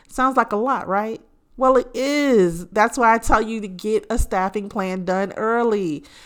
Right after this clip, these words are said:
But it's good to have this in place before you need to hire, because otherwise you'll be scrambling and running around like a chicken with your head cut off.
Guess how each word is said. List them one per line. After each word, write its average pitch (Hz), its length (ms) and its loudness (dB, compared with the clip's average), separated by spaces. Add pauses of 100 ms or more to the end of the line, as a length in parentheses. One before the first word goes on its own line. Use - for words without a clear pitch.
(180)
But 240 140 2
it's 254 180 2
good 285 200 0
to 349 100 0
have 247 180 2
this 247 160 -4
in 220 100 0
place 208 300 -2
before 196 300 -2
you 196 160 -2
need 226 260 -2
to 220 100 6
hire, 170 360 0
because 170 480 -2
otherwise 202 580 2
you'll 190 160 0
be 185 120 -4
scrambling 185 680 -4
and 165 160 -6
running 170 220 -4
around 160 300 -4
like 160 120 -4
a 185 40 -8
chicken 160 380 -6
with 147 140 -10
your 165 100 -2
head 196 220 -2
cut 156 200 -4
off. - 240 -6